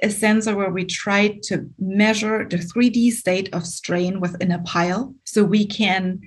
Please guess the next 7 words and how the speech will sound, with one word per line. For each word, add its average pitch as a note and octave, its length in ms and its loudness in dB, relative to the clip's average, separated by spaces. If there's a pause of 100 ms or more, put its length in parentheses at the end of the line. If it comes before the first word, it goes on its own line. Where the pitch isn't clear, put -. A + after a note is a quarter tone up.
(160)
almost G#3 380 4
indirectly, G3+ 800 6
but F3 220 0
still A3 300 -2
somewhat G3+ 460 4
empirically G#3 580 0
determine F3+ 840 0